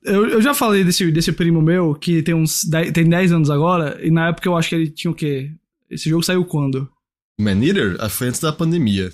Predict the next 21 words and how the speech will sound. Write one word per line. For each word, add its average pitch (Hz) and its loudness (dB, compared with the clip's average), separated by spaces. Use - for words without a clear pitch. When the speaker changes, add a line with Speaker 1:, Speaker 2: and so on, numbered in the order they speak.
Speaker 1:
Então 175 0
pronto, 165 2
ele 165 0
tinha, 170 -2
sei 175 0
lá, 143 -2
sete, 160 -2
oito 147 -2
anos 151 0
na 151 -2
época. 156 -6
É, 151 0
a-, 165 0
aí 160 2
eu, 180 2
eu, 185 2
eu 190 2
apresentei 196 2
videogames 196 2
pra - -4
ele. 127 -4